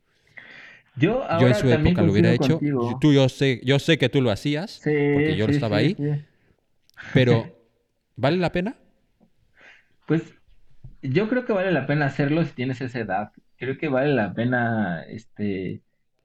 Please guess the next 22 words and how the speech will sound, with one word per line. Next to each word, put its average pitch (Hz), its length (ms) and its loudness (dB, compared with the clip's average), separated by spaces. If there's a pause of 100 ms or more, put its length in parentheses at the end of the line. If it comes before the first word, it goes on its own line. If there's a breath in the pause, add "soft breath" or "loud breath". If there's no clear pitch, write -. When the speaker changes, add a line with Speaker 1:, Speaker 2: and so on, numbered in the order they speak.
(160)
Speaker 1:
eh, - 500 -8
provocar 120 800 -2
y 123 80 2
discutir, 113 480 -2
aunque 123 200 0
no 127 140 2
vayas 139 200 0
a 131 60 2
ningún, 117 320 -2
a 120 180 -6
ni-, 110 300 -4
a 113 80 -6
llegar 110 240 -2
a 131 40 0
ningún 120 340 -2
lado, 120 160 0
simplemente 135 400 -2
por 107 180 -4
expresar 110 640 -2
esa 131 140 -4
energía, 110 440 -4
¿no? 107 300 -4